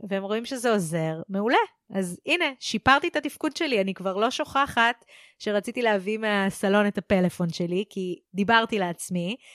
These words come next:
ואמרתי לעצמי, "תביא את הפלאפון", והנה,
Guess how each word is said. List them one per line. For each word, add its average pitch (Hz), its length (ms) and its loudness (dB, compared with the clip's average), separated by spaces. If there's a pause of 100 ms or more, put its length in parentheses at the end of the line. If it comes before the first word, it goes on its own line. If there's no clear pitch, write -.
(200)
ואמרתי 202 440 0
לעצמי, 180 600 -2
"תביא 185 280 -4
את - 80 -6
הפלאפון", 165 640 -8 (480)
והנה, 330 280 -2